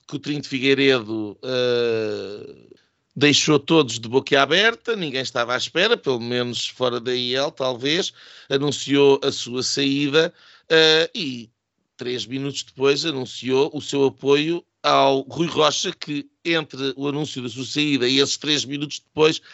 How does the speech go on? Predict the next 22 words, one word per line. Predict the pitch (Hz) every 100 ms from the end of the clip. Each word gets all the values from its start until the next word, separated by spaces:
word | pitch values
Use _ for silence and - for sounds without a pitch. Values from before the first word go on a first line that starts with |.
| -
já | 170 151
se | -
tinha | 151 151
anunciado | 147 151 143 - 151 151 139 _ _ _ _
como | - 175 170
candidato, | - 170 185 190 202 220 -
o |
candidato | - 156 156 151
relâmpago | - 156 156 156 - 165 143 139
da | 160 156
I | 165 175
L, | 165 165 175 170 _ _ _ _ -
ehm, | 151 147 143 143 139 139 139 135 131 131 131 127 - 135
super | - 160 - 147
rápido, | 120 143 143 - 147 135 147 139
Rui | 120 156
Rocha, | 131 139 143 -
que | 156 -
parece | 131 135 -
que | - 156
irá | 131 131
ter, | - 135 127 123